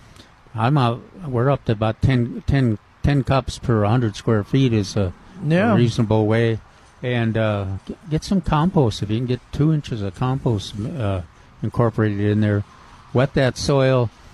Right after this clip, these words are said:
Speaker 1: And that, that doesn't have to be w-, wet. Uh, you know, it doesn't have to be the same day you're planting. Uh, y-, uh, even, even a week before, if you get a,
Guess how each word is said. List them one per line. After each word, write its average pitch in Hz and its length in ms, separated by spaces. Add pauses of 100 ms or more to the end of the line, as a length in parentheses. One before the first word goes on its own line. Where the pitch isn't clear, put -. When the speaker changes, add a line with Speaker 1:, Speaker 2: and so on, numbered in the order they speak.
(460)
Speaker 1:
And 131 140
that, 151 400
that 170 160
doesn't 202 280
have 175 260
to 170 80
be 131 520
w-, 123 200 (120)
wet. 160 320 (1080)
Uh, 107 220
you 110 120
know, 110 140
it 107 80
doesn't 139 160
have 143 160
to 135 60
be 131 100
the 123 120
same 135 340
day 131 220
you're 113 160
planting. 101 840
Uh, 95 340 (1120)
y-, 107 180 (140)
uh, 101 180
even, 127 340 (140)
even 131 160
a 117 80
week 139 320
before, 156 460
if 98 120
you 120 80
get 107 180
a, 104 140